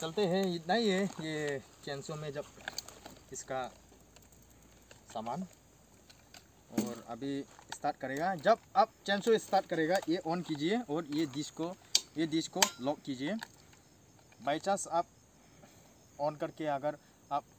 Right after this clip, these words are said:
एक्सीलरेटर दबा देगा, ये chain घूम के आपका पैर में भी लग सकता है, कहीं पर भी लग सा-, लग सकता है, दोस्तों को पास भी लग सकता है, इसीलिए ये safety lock है, ये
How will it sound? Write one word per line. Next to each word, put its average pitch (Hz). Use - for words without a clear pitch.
एक्सीलरेटर 151
दबा 135
देगा, 131
ये 131
chain 131
घूम 127
के 139
आपका 135
पैर 156
में 165
भी 180
लग 202
सकता -
है, 170
कहीं 123
पर 175
भी 185
लग 185
सा-, 165
लग 165
सकता -
है, 165
दोस्तों 143
को 190
पास 175
भी 185
लग 180
सकता -
है, 165
इसीलिए 165
ये 180
safety 196
lock 196
है, 131
ये 143